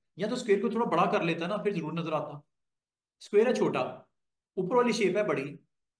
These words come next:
अब आप बोलोगे, "सर, ये ऊपर नीचे नहीं हो सकता क्या? इसका स्टैकिंग order जो आपका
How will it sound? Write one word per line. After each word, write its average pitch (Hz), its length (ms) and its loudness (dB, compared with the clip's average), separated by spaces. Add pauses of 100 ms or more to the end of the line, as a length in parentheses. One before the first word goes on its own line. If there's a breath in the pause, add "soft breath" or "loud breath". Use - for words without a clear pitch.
(200)
अब 160 100 2
आप 170 140 4
बोलोगे, 185 200 2
"सर, 202 200 -2
ये 202 80 -6
ऊपर 180 320 -2
नीचे 180 260 -2
नहीं 247 120 -2
हो 208 60 0
सकता 175 360 -8
क्या? 151 180 -6
इसका 147 220 -6
स्टैकिंग 165 540 -4
order 127 300 -4
जो 127 420 -10 (180)
आपका 123 760 -4